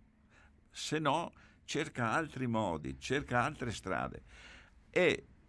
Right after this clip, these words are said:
una giustizia penale che funzioni in tempi accettabili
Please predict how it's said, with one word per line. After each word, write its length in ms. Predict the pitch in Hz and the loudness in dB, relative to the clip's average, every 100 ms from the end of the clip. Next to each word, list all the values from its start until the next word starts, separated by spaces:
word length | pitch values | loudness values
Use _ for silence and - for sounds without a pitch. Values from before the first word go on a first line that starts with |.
| - - - - - - | -20 -20 -20 -20 -20 -10
una 280 | 127 160 170 | 0 2 4
giustizia 600 | 139 131 123 147 143 135 | 4 0 -2 -6 -2 -4
penale 680 | 127 117 113 92 65 58 - | 0 0 2 2 0 -4 -8
che 160 | - 113 | -6 -4
funzioni 720 | - 120 104 - 156 156 117 | -2 -2 -2 0 0 2 0
in 220 | 92 98 - | -2 -4 0
tempi 400 | 143 147 127 113 | 0 0 0 0
accettabili 1000 | 107 113 98 - 113 101 107 123 147 | 0 -2 -4 0 2 2 -2 -4 -4